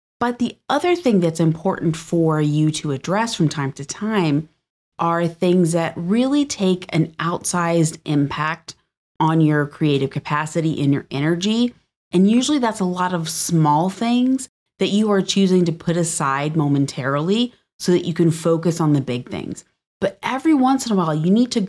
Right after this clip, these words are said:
go in and clean out all those small tasks that eventually need to be taken care of so that you can, again, free up that capacity for your larger dreams and your goals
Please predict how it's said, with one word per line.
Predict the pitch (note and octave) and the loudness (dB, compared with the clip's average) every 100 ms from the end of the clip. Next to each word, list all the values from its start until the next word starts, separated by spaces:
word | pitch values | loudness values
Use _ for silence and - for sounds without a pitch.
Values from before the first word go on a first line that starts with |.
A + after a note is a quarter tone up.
| F3+ | -2
go | G3 B3+ | 0 2
in | C4 G#3+ | 4 4
and | D#3 | 2
clean | - - - A#3 A#3+ | 0 -8 -2 2 2
out | A3 G#3+ D#3+ - | 2 0 -2 -2
all | E3+ G3+ | -2 0
those | F#3+ E3+ | 2 0
small | D#3+ - D#3 D#3 | 0 0 2 2
tasks | D3+ C#3 C#3 A#3 - - - - _ _ - | -2 -2 -2 -2 -6 -12 -14 -16 _ _ -2
that | E3+ | 0
eventually | D3+ D#3 D#3 D#3+ F#3 | 0 2 2 2 2
need | E3 E3 D#3+ | 4 2 0
to | D#3 | -2
be | D#3+ D3 | -2 -2
taken | C#3+ C#3+ D3 | -4 -4 -4
care | - C3+ C3+ | -4 -4 -2
of | D#3 G#3+ G#3+ _ _ _ | 0 -2 -4 _ _ _
so | - G3+ G3+ | 0 2 4
that | F#3+ - | 2 -2
you | D3+ F3 E3 | 0 0 0
can, | - D#3 D3+ - | 0 0 0 0
again, | D3 C#3+ | 0 0
free | C#3+ F3+ E3+ | 0 -2 0
up | E3 | -2
that | D#3 - | -4 -6
capacity | D3 - C#3 C3+ C#3 F#3 G3+ G#3 - _ _ | -8 -8 -6 -6 -4 -2 -2 -2 -10 _ _
for | - D#3+ | 0 2
your | D3+ D3+ | 4 2
larger | D3 D3+ D3 D3+ | 0 -2 -2 -4
dreams | C#3+ D3+ C#3+ C#3+ | -2 0 2 4
and | D3 D3 | 4 4
your | D3 | 2
goals | C#3 - C#3 C3+ C#3 | -2 -4 -2 -2 -4